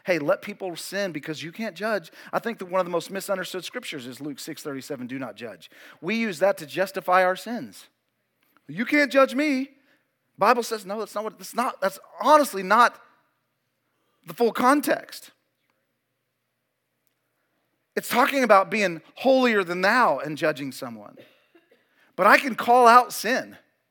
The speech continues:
But I can't judge you to other people. I can't go to Brian Penny and say, "Hey, I got this about Chris." That's not what, that's, that's what it's talking about.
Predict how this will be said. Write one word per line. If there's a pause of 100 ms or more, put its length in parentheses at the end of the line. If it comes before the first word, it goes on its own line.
(1600)
But
I
can't
judge
you
to
other
people.
I
can't
go
to
Brian
Penny (240)
and
say,
"Hey,
I
got
this (180)
about
Chris."
That's
not
what,
that's,
that's
what
it's
talking
about.